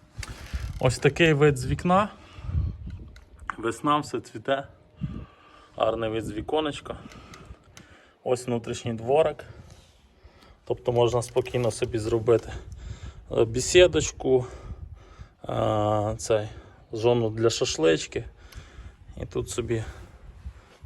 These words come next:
зробити таку зону для відпочинку. В будь-якому разі вигідніше взяти за ці гроші таунхаус, ніж квартиру.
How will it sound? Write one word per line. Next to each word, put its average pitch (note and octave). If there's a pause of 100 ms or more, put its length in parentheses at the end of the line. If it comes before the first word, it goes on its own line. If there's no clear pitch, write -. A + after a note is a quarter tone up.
зробити A2+
таку A#2
зону A#2
для G#2+
відпочинку. - (1700)
В C3
будь-якому D3
разі C#3+ (760)
вигідніше B2+
взяти A#2+
за A2
ці -
гроші A#2 (1200)
таунхаус, B2
ніж A2+
квартиру. G#2+